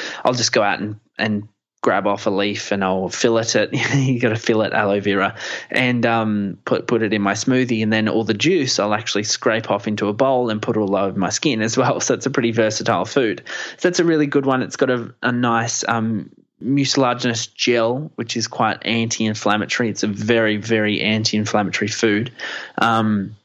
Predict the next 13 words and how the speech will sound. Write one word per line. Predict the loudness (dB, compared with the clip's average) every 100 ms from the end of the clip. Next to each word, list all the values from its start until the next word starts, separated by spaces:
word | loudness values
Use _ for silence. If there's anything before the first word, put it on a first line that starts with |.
| _ -20 _ -4 -2
slippery | 0 2 2 2
elm | 2 2
is | 0 0
also | 0 0
very | 0 0
good. | 0 0
And | -2 0
actually, | -2 -2 -2 -2
I | -2
didn't | -4 -2
mention | -2 -2 -2
this, | 0 0
seaweed | 0 0 0 0 0 -4 -8